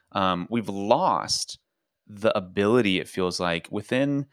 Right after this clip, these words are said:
so many of our churches. We're running at such a speed, we're going so fast that we, that we are not, um, noticing the opportunity to, to coach.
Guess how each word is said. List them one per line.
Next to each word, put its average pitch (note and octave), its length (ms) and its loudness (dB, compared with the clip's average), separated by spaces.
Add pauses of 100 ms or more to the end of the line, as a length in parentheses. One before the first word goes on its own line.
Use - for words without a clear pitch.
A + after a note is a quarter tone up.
(160)
so - 260 2
many A2 280 2
of F#2 100 2
our F#2 40 2
churches. F2+ 280 -6
We're F#2+ 100 0
running G#2+ 520 0
at - 80 -4
such - 180 -2
a G#2 40 -4
speed, F2 440 -6
we're F2+ 80 -6
going B2 300 0
so A#2 180 0
fast E2+ 640 -4
that - 160 -4
we, G2+ 300 -2
that G2 120 -6
we G2 200 -4
are F2+ 120 -2
not, A2+ 300 0 (480)
um, D#2+ 500 -4 (240)
noticing A#2+ 800 -2 (300)
the - 140 -4
opportunity F#2 800 -4 (100)
to, F2 420 -4 (160)
to G#2 100 -10
coach. - 500 -6